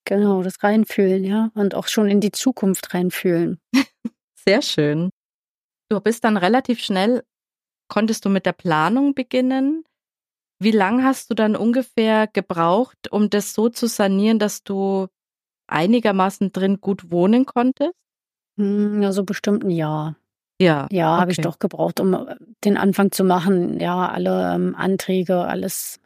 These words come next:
Speaker 1: Rechtliche abzusichern
Speaker 2: Ja.
Speaker 1: und dann anzufangen zu entkernen. Ja, und dann schon erstmal zum Anfang zwei Räume hergerichtet, ja, in denen ich dann schon leben konnte. Ja, so ein Dreivierteljahr,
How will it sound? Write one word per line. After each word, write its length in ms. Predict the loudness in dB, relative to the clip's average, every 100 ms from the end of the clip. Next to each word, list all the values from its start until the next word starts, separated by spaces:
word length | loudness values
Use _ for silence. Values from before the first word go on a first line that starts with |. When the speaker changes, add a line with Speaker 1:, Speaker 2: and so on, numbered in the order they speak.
| -2
Speaker 1:
Rechtliche 600 | -2 0 -4 0 0 0 -6 -20 -20 -20 -20 _ -4
abzusichern 800 | -2 0 0 2 4 4 4 4
Speaker 2:
Ja. 40 |
Speaker 1:
und 140 | 2
dann 200 | 0 0
anzufangen 540 | 2 0 -2 -6 -6 -6
zu 120 | -4
entkernen. 600 | -6 -2 0 2 2 0 _ -20 -20 -20 -20 -20 -20 -6
Ja, 180 | -2 0
und 160 | 0 0
dann 120 | 0
schon 200 | 0 2
erstmal 320 | 2 2 0
zum 160 | 0 2
Anfang 300 | 2 2 -2
zwei 240 | 0 0
Räume 340 | 2 0 0 2
hergerichtet, 760 | 2 0 -2 -6 -8 -8 -8
ja, 180 | -8 -6 -2
in 120 | 0
denen 160 | 2 2
ich 120 | 0
dann 180 | 0 0
schon 220 | 2 2
leben 300 | 2 2 0
konnte. 520 | -4 -8 -8 -8 -12 -14 _ -8
Ja, 240 | -6 -4
so 120 | -4
ein 220 | -2 -4 -8 _ _ _ _ _
Dreivierteljahr, 840 | -10 -8 -8 -8 -6 -6 -6 -8